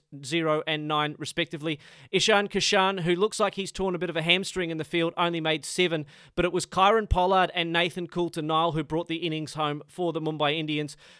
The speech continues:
Kyron Pollard, thirty-four off just twelve, and Coulter-Nile, twenty-four off twelve,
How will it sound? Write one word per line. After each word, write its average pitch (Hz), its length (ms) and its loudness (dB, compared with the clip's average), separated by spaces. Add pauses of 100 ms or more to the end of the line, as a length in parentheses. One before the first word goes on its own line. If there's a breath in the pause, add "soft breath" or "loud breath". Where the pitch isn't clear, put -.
(160 loud breath)
Kyron 185 320 4
Pollard, 170 540 2
thirty-four 175 640 0
off 156 160 2
just - 240 -6
twelve, 160 400 4
and 147 180 -6
Coulter-Nile, 170 720 0
twenty-four 175 640 -4
off 156 140 -2
twelve, 151 380 0